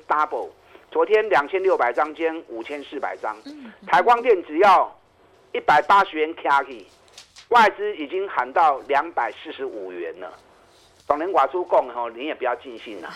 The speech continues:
Speaker 2: <laughs>
Speaker 1: 那他有没有这样的条件？
Speaker 2: 是。
Speaker 1: 他当然是有这样的一个基本面嘛，对不对？
Speaker 2: 嗯，嗯。
Speaker 1: 全球最大五五基板的供应商，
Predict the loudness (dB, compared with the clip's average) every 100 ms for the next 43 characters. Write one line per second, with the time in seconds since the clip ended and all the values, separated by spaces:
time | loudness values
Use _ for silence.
0 | -16 -18 -20 -10 -8 2 4 4 2 2
1 | 2 4 4 4 2 0 -4 _ -18 -16
2 | -16 -20 -10 -6 -2 -4 -4 -10 -6 -4
3 | -6 -8 -10 -10 -12 -12 -12 -14 -16 -10
4 | -6 -6 -6 -14 -20 -8 -6 -2 0 2
5 | 2 4 2 0 -4 -4 -4 -6 -6 -6
6 | -6 -6 -8 -8 -8